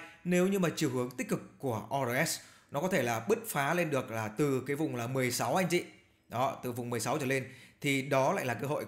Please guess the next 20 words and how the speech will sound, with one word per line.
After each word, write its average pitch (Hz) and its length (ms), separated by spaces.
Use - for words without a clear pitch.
quý 135 100
anh 151 60
chị - 100
mình 117 220
bắt - 140
đầu 117 220
là 107 140
có - 100
thể 123 100
là 101 80
nắm 117 200
bắt 214 280
cái 139 100
mã 143 120
cổ 123 140
phiếu 123 200
O 139 220
R 139 180
S - 140
này 123 200